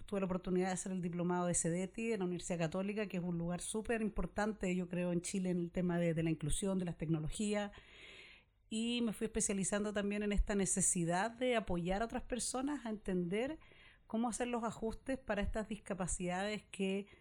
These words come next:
comillas, son más invisibles, ¿no? Creo que, bueno, después lo vamos a hablar más, pero creo que tenemos más camino recorrido en la discapacidad sensorial que en otro tipo de discapacidad como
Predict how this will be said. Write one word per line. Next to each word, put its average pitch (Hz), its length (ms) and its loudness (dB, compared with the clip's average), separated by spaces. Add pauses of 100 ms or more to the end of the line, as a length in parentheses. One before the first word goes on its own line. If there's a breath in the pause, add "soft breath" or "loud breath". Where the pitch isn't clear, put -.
(300 loud breath)
comillas, 190 420 2
son 196 180 0
más 190 280 0
invisibles, 160 720 2
¿no? 160 220 -4 (720)
Creo 170 280 -2
que, 165 160 -2
bueno, 165 260 0
después 160 260 0
lo 170 100 2
vamos 165 280 4
a 165 60 2
hablar 170 200 0
más, 202 180 -2
pero 196 180 -2
creo 185 160 -2
que 180 80 2
tenemos 180 260 4
más 175 200 4
camino 185 320 2
recorrido 170 400 2
en 180 60 2
la 170 60 2
discapacidad 165 500 2
sensorial 165 640 0
que - 120 0
en 170 80 6
otro 170 200 0
tipo 170 280 0
de 165 100 4
discapacidad 160 720 -2
como 180 400 0